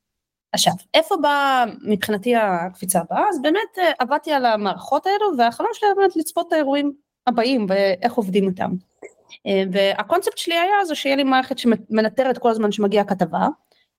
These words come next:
מערכת עיבוד שפה שמפרקת את זה לנושא נשוא מושא, מוצאת את הדבר הכי קרוב אליו בגרף, כולל הכללות. מה זאת אומרת? אחת הבעיות שלי הייתה שאתה לא מוצא בדיוק את אותו אירוע בעבר, אף פעם. אז איך אתה מוצא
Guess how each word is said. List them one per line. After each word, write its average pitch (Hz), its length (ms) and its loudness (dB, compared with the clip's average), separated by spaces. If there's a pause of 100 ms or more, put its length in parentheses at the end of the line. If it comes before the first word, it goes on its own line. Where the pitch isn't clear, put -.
מערכת 233 200 -2
עיבוד 240 200 0
שפה 233 320 0
שמפרקת 214 1080 -2
את 208 60 -4
זה 208 60 2
לנושא 185 240 2
נשוא 214 300 2
מושא, 202 340 0 (380)
מוצאת 254 300 0
את - 60 -2
הדבר 269 200 2
הכי 269 200 -6
קרוב 240 340 4
אליו 208 200 2
בגרף, 185 560 0 (440)
כולל 247 280 2
הכללות. 214 640 0 (500)
מה 220 80 4
זאת 220 140 -4
אומרת? 202 480 0 (440)
אחת 277 200 0
הבעיות 285 340 0
שלי 320 140 -4
הייתה 330 280 0
שאתה 233 260 -2
לא 277 100 2
מוצא 392 200 0
בדיוק 240 300 -2
את 247 40 0
אותו 233 200 0
אירוע 202 280 0
בעבר, 180 380 -2 (100)
אף - 100 -10
פעם. 170 320 2 (1120)
אז 226 80 -8
איך 311 80 2
אתה 381 120 0
מוצא 285 340 0